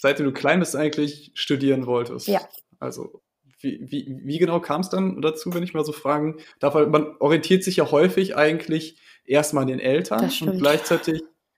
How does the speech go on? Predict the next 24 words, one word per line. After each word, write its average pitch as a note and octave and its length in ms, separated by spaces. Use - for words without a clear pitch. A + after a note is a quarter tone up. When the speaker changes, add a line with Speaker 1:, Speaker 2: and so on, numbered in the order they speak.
Speaker 1:
kommt D#3+ 220
da E3 60
natürlich D#3 300
auch D3+ 60
so D#3 100
ein C#3+ 40
bisschen D3+ 420
der, C#3+ 380
der C#3 100
Background C#3 560
mit B2+ 160
durch. C3 300
Also, B2+ 520
was C#3 180
du C#3+ 80
ja C#3 80
schon C3+ 200
sagtest, C3+ 400
dass C3 160
ja C3 280
man C3+ 240
etwas C3 260
mehr C3+ 140
Unterstützung, D3 800